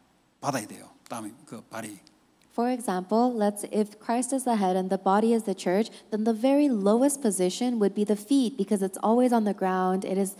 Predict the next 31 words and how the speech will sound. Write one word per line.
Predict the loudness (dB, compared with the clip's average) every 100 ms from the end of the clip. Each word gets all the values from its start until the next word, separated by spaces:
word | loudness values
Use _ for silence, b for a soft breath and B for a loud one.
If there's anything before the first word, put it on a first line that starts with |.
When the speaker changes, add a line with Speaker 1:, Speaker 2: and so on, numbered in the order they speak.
| B -6
Speaker 2:
uh, | -2
always | 2 2 2 0
dirty | 0 2 2 0
and | -2
sweaty. | -2 -2 -2 -2 -4 -6 -18 -20 _ -2
Speaker 1:
그 | 0 2
발 | 2 0
중에도 | 0 0 0 0 -2 -4 -10 -20 _ _ _ _ _ _ _ _
발가락, | -4 -2 0 0 -2 -8 -20 _ _ _
발가락 | -4 0 0 -2
중에도 | -4 -4 -4 -6 -8
발톱 | -10 -4 -2 -2 -8 _ _
제일 | -4 -2
아마 | -2 -4
가치 | -2 -4 -4
없다고 | -6 -8 -8
생각할 | -10 -14 -18
수 |
있어요. | -20 -20 -20 _ -4
Speaker 2:
And | -4 -2
it's | -4 -4
possible | -4 -2 -2 0 2 4
that | 2 0
on | 0 0
the | -2
foot, | 0 2 2 4
we | 2
might | 2 0
think | -4 -4
that | -2 -4 -2
the | -2 -2